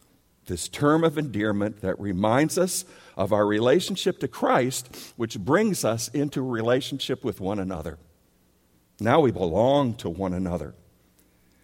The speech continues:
And as brothers and sisters in the faith, we then are to love one another, which means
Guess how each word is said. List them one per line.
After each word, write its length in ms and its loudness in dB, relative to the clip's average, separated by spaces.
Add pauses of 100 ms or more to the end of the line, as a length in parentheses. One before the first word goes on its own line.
(340)
And 160 -4
as 140 -2
brothers 440 4
and 120 -4
sisters 480 -2
in 80 -4
the 80 -4
faith, 460 4
we 140 -4
then 220 0
are 160 2
to 140 -4
love 300 4
one 140 2
another, 340 2
which 240 -6
means 320 -4